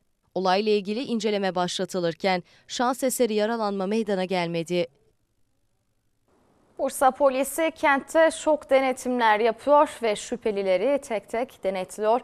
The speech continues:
Son olarak Osman Gazi ilçesine bağlı Demirtaş mahallesinde kurulan uygulama noktalarıyla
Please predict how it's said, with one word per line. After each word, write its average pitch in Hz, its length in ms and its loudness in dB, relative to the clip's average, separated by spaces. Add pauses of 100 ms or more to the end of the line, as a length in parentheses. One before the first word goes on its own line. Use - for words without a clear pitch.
(280)
Son 254 160 0
olarak 220 380 4
Osman 233 380 0
Gazi 208 260 4
ilçesine 208 640 -6
bağlı 202 320 2
Demirtaş 233 560 -2
mahallesinde 196 600 -6
kurulan 214 640 -4
uygulama 202 500 -4
noktalarıyla 180 760 -6